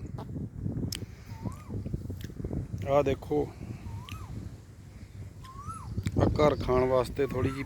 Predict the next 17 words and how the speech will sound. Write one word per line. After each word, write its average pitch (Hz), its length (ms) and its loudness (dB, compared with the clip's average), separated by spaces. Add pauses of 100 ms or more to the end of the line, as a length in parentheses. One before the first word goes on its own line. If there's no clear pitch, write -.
ਪਾਲਕ 120 320 6
ਲਾਈ 127 320 8
ਆ, 143 80 8 (1120)
ਇਹ - 140 0
ਨਿਕਲ 139 320 6
ਆਈ 147 240 8
ਆ। 139 120 4 (2500)
ਦੋ - 220 2
ਖੇਲਾਂ - 340 6
ਇੱਕ - 140 10
ਨਾਲ 123 240 10
ਮੂਲੀਆਂ 113 400 4
ਦੀ - 140 0
ਲਾਈ - 240 2
ਆ। 1077 120 0 (1800)
ਆਹ 147 220 6
ਇੱਕ - 220 -2